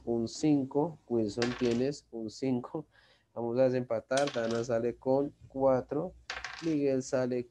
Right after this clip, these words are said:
con dos y Wilson sale con seis. Entonces,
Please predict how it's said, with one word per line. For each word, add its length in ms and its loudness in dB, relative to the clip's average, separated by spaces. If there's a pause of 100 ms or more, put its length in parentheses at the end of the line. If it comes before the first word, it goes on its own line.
con 420 4 (680)
dos 920 4
y 340 2 (480)
Wilson 480 2
sale 460 -2
con 260 -2
seis. 320 -6
Entonces, 560 -6